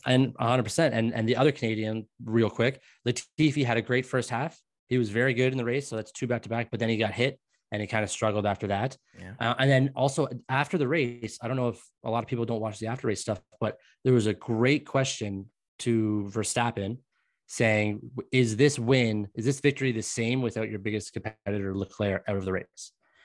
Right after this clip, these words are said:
Speaker 1: And I think Verstappen, I forget what his answer was, but even in the car radio, all of, all of them, Horner, all of them were like, "It, this would have been a great race with Leclerc in it. It would
Speaker 2: Yeah,
Speaker 1: have
Speaker 2: they
Speaker 1: been a
Speaker 2: wanted
Speaker 1: great
Speaker 2: the
Speaker 1: race."
Speaker 2: fight. They
Speaker 1: And
Speaker 2: wanted
Speaker 1: they,
Speaker 2: the fight.
Speaker 1: yeah. And Verstappen wants to fight with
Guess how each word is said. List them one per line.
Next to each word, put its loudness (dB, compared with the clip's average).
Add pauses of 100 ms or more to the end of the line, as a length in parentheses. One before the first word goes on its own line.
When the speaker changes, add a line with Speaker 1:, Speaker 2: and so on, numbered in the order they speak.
(160)
Speaker 1:
And 2 (920)
I -2
think 2
Verstappen, 0
I -4
forget 0
what 0
his 0
answer 0
was, 2
but -6
even 2
in 2
the -2
car -2
radio, -2 (320)
all 6
of, 2
all 4
of 2
them, -4
Horner, 2
all 2
of -2
them -6
were -8
like, -12 (260)
"It, -4
this 2
would 8
have 6
been 6
a 4
great 0
race -4
with -12
Leclerc -4
in -8
it. -14 (240)
It -6
would 6
Speaker 2:
Yeah, 4
Speaker 1:
have 4
Speaker 2:
they 6
Speaker 1:
been 6
a 4
Speaker 2:
wanted 2
Speaker 1:
great -4
Speaker 2:
the -2
Speaker 1:
race." -4
Speaker 2:
fight. -8
They -4
Speaker 1:
And 2
Speaker 2:
wanted 0
Speaker 1:
they, 6
Speaker 2:
the 2
fight. -14
Speaker 1:
yeah. 0 (240)
And 4
Verstappen 4
wants 2
to -8
fight -2
with 0